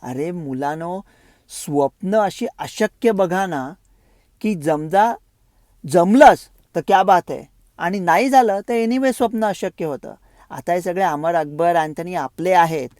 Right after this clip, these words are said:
म्हणून मराठी कवितेऐवजी उर्दू शेराने शेवट करूया. "गर बाजी दिल की बाजी है, जो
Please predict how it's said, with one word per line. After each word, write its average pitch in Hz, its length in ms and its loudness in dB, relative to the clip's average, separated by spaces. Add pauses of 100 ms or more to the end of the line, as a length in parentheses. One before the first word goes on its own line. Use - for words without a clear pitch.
(340)
म्हणून 165 340 -6
मराठी 160 420 -2
कवितेऐवजी 185 760 -4
उर्दू 185 640 -4 (100)
शेराने 175 420 -4
शेवट 156 400 -6
करूया. 123 340 -6 (640)
"गर 180 140 0
बाजी 139 460 -4
दिल 147 340 -4
की 247 100 0
बाजी 185 380 0
है, 175 260 -4 (240)
जो 165 140 -6